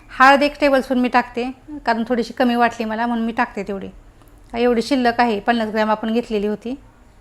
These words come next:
त्यानंतर लसूण पाकळ्यासुद्धा याच्यामध्येच ॲड करायचे आहेत.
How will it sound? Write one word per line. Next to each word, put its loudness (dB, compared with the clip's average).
त्यानंतर 2
लसूण 2
पाकळ्यासुद्धा 2
याच्यामध्येच -2
ॲड -2
करायचे -4
आहेत. -10